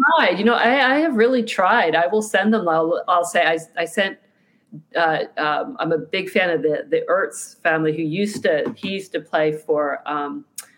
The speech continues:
for Philadelphia. Now he's in, um, Arizona playing for the Cardinals. And Julie Ertz just had, had their first baby, and she had posted a recipe. So I sent it to all my kids, and they're like, <sighs> "Who is this person?" And I tried to explain it, and they were like,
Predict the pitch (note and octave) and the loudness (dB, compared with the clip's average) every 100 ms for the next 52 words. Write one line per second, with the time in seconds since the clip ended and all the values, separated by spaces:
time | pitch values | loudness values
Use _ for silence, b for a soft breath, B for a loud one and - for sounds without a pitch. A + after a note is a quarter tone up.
0 | B - F3 G3 F3+ G3 G3+ G3+ E3 E3 | B -14 -2 0 2 2 2 0 0 0
1 | E3 D#3+ E3+ D#3 D#3 D#3 D3+ C3+ C#3+ D3+ | -2 -4 -6 -2 0 -2 -4 -6 -6 -2
2 | E3+ E3 D#3+ A#3 E3+ D#3 D#3+ D3+ D3 D3 | 0 0 0 0 0 -4 -4 -4 -6 -8
3 | - F#3 E3 C#3+ D3+ D3+ D#3 F3+ E3+ D#3+ | -4 -4 -4 -8 -6 -6 -4 -4 -2 0
4 | E3+ D3 - - D#3+ D#3 D3+ C#3+ - - | -2 -2 -8 -4 -4 -2 -4 -4 -6 -10
5 | - D#3 D#3+ D#3 D3+ E3+ F3 E3 D3+ - | -6 -2 0 0 -2 -4 -2 -2 -2 -4
6 | F3+ F3 - G3+ G#3 D#3+ E3 A3+ - - | -6 -4 -2 -2 0 0 2 0 -2 -8
7 | D#3 D3+ D#3+ G3+ G#3 G#3 E3+ E3+ D#3+ F3+ | -6 -2 0 0 0 0 0 0 -2 -2
8 | F3+ D#3 D#3+ D#3+ D3+ D3+ b b b b | -2 -2 0 0 -2 -6 b b b b
9 | b b b _ _ _ - - - - | b b b _ _ _ -12 -8 -8 -8
10 | - - D4+ B3 A#3 D#3+ - D#3+ D3+ - | -10 0 4 4 0 -6 -4 -4 -4 -6
11 | - F#3+ F#3+ F#3+ G3 F3+ E3+ - F3 D#3+ | -4 -2 -2 2 0 2 -4 -2 -4 -2
12 | D#3 - D3 D3+ | -4 -6 -10 -10